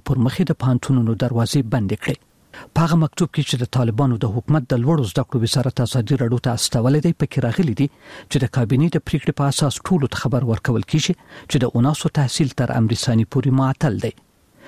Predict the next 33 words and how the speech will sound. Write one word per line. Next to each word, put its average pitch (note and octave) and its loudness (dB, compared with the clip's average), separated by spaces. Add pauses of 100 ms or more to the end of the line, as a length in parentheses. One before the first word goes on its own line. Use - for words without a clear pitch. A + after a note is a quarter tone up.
(260)
پرون D3 4
چې D#3 -2
کله D3 0
دا C#3 2
مکتوب - -4
خپور - -2
شو، D#3 2
هغه A2+ -2
وخت - -12
په A#2 4
نیویارک A#2+ -2
کې - -6
د B2 2
ملګرو C#3+ 2
ملتونو A#2 0
امنیت A2+ 0
شورا A2 -2
پر A2+ -2
افغانستان B2 0
غونډه A2 0 (120)
لرله. A2+ -2 (440)
دې D3 2 (100)
غونډې D3 2
ته E3 2
د B2+ -4
خبرو C3 -2
پر B2 0
مهال C#3+ 0
د B2+ -2
بریتانیا A#2+ 0
او A#2 2
امریکا A2+ -2
استازیو D3 0